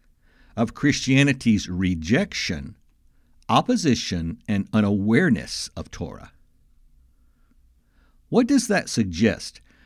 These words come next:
regarding Christianity's anti-Torah foundational teachings? Do such teachings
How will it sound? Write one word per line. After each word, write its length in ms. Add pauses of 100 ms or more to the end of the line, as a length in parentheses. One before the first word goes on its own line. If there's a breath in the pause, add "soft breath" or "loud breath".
regarding 460
Christianity's 840
anti-Torah 720
foundational 600
teachings? 560 (1400)
Do 240
such 400
teachings 640